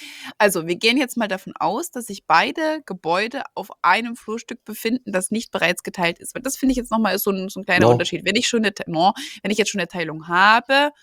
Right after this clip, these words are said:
Speaker 1: das habe ich ja dann doch manchmal bei Doppelhaushälften zum Beispiel. Also wenn ich sage, ich habe, äh, bereits zwei Flurstücke, ich habe zwei Doppelhaushälften, befinden sich in einem Eigentum,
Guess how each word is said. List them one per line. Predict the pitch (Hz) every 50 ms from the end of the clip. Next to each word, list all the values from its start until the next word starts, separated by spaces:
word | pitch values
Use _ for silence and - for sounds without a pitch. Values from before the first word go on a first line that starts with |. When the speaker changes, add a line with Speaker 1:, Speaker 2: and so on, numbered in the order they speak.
| _ _ _ _
Speaker 1:
das | _ -
habe | - 302
ich | -
ja | 320 240
dann | 196 165 -
doch | 196 214 214
manchmal | 202 185 208 220 208 170
bei | - 220 -
Doppelhaushälften | - 208 - 302 285 285 311 285 - 277 294 302 - - _ 311
zum | - - 294 285
Beispiel. | 262 247 285 - - - 349 349 359 -
Also | - 180 202 226 190
wenn | 196 202
ich | 202 - -
sage, | 185 185 190
ich | 196 -
habe, | 190 190 - - -
äh, | - 185 175 180 -
bereits | 190 180 180 185 180 - -
zwei | - 180 175 175
Flurstücke, | - 269 339 349 - - 311 285 - 285
ich | 269 254 - 214
habe | 202 -
zwei | - - - -
Doppelhaushälften, | - 240 262 254 247 233 233 214 208
befinden | 202 - 226 220 - - 196
sich | 202 190 190 190
in | -
einem | - - - -
Eigentum, | - - 240 254 262 - - 262 254 -